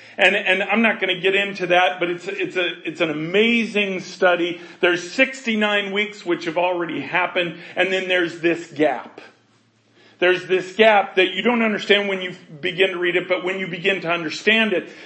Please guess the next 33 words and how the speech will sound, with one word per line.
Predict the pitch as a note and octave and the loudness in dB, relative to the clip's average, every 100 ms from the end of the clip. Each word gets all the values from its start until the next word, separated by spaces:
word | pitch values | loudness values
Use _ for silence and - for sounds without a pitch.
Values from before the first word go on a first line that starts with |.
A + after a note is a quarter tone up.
| - | -4
the | D#3+ F#3 - | 2 2 4
gap | G#3 A#3+ G#3 - G#3 | 2 4 2 -2 -4
is | F#3+ E3 | -4 -2
literally | G3+ C4+ C4 A3 G3 | 0 2 2 0 0
what | F#3 G#3 G3 | 0 0 0
we're | A3 G#3 | 2 2
in | G3 | 0
now | G3+ A3 G3+ F3 | 0 2 0 -2
because | F#3+ - G3 F#3+ A3+ | -6 0 2 2 -6
it | - A3 A3 - | 0 2 2 2
is | G3 G3 F#3 - - - | 2 2 0 -8 -18 2
the | G3 | 4
focus | F#3 - C4+ B3+ - D#3+ D3+ D3+ - - _ _ - | 4 6 6 6 2 2 2 -2 -10 -20 _ _ 0
on | F3+ | 0
the | F3+ | 0
Gentiles. | F3+ B3 A3+ D#3 A#2+ F2 - - - _ _ _ _ _ _ _ - | 0 0 2 2 0 0 -10 -20 -20 _ _ _ _ _ _ _ -6
See, | F#3 | 4
that | A3 A#3 - | 4 4 2
focus | B3 B3 - E3+ - | 2 2 0 -2 -2
happened | F3+ B3 A#3 E3 C#3+ C#3+ - - - | 0 0 0 -2 -4 -6 -12 -10 0
as | D3+ - | 0 0
soon | - A#3+ A#3 | -2 0 0
as | F3 - | -2 -4
Jesus | G3 G3+ F3+ E3+ | -4 -4 -4 -10
Christ | - F#3 D#3 B2 - - - - | -6 -4 -2 -4 -8 -20 -20 -8
rose | - E3 D#3+ | 0 0 0
from | E3 D#3 | -6 -4
the | D3+ | -2
grave | E3 D#3+ C#3+ | 0 0 -2
and | - C#3+ | -6 -4
went | D3+ D3 | -4 -6
to | - | -4
heaven. | - F3+ C#3 | 0 2 0